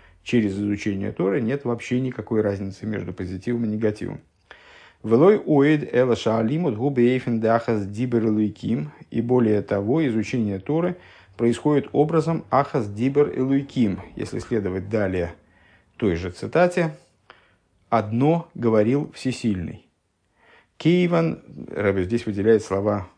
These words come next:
последующие. "Дибер элуиким", говорил Всесильный.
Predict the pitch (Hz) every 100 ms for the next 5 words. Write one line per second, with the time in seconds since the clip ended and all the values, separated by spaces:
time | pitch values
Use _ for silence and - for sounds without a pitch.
0 | _ - 95 107 85 80 90 85 98 147
1 | 147 151 - 117 113 107 - - 92 95
2 | 101 98 127 92 - 113 110 87 78